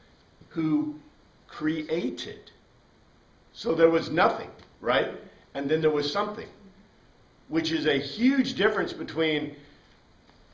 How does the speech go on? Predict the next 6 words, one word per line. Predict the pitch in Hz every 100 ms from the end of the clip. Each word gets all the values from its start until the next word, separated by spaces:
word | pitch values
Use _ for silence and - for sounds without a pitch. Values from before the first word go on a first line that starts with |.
| - _ - -
there's | - 160 -
something | 202 196 143 120 123 - - - _ _ _ _ _ _ _ _ _ _ _ _ -
and | 156
then | 165 180
there's | 160 -
something, | 208 - -